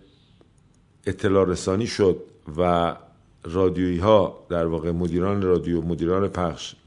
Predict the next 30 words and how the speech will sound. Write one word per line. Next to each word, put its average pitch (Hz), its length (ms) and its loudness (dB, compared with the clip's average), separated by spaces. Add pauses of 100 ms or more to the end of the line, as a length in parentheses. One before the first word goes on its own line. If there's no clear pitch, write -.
مدیران 87 360 -2
امنیتی 87 500 -2
رادیو 85 420 0 (580)
متوجه 92 480 0
این 90 180 -2
امر 92 160 -4
شدن، 107 540 -2 (200)
به 87 60 -8
شدت 104 420 0
با 101 80 -2
اون 101 120 0
مخالفت 90 520 -2
کردن. 127 480 0 (720)
اما 117 500 2 (460)
چون 113 220 -2
خود 123 260 0
آقای 98 280 4
قطبی 92 260 -2
در 90 220 2
واقع 85 440 0
زیر 87 300 -2
نامه 87 280 0
رو 90 100 0
امضا 85 280 -2
کرده 87 300 -4
بود 80 100 -6
که 90 100 -4
در 80 140 0
این 85 120 -4
ساعت 80 460 -4